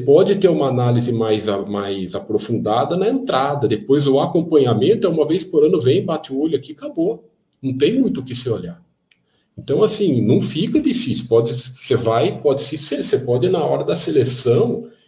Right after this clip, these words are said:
e também não precisa selecionar do dia pra noite. Você vai separando, vai jogando lá no Buster System, nas empresas que você quer, vai aportando uma por mês e vai devagar. A construção de patrimônio, ela é lenta. É bom que demore.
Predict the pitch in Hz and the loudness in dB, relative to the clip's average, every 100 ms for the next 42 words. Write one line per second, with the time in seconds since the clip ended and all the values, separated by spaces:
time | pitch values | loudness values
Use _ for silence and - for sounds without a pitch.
0 | _ 135 131 123 165 202 - 185 233 302 | _ -4 0 2 4 2 0 -6 -4 -4
1 | 277 208 160 123 117 110 120 107 95 85 | -2 -2 0 0 -2 -2 -2 0 -2 -2
2 | - 135 135 - 175 175 170 151 120 120 | -4 -2 -2 -4 -2 0 2 2 0 0
3 | 123 127 135 110 101 107 - 98 - 160 | 2 2 2 0 0 -4 -6 -14 -12 -12
4 | 165 120 104 101 - 104 120 - 120 135 | -10 -8 -8 -10 -8 -8 -8 -10 -8 -4
5 | 156 165 120 117 113 113 - 117 120 131 | -2 0 0 -2 -2 -6 -4 -4 -4 -4
6 | 156 151 147 160 196 190 202 226 120 131 | -4 -4 -2 -4 -2 -4 -2 -4 -2 -4
7 | 175 175 - - - - - 120 135 135 | -6 -10 -18 -20 -20 -20 -12 2 2 2
8 | - - 175 185 175 156 - 110 127 196 | -8 -4 -4 -4 -8 -10 -6 -6 -2 -2
9 | 151 165 180 160 190 247 - - _ _ | -2 -2 0 2 2 0 -10 -16 _ _
10 | _ _ _ - 113 - 117 226 240 196 | _ _ _ 0 0 4 6 6 4 2
11 | 160 113 98 90 85 | 2 2 2 0 -6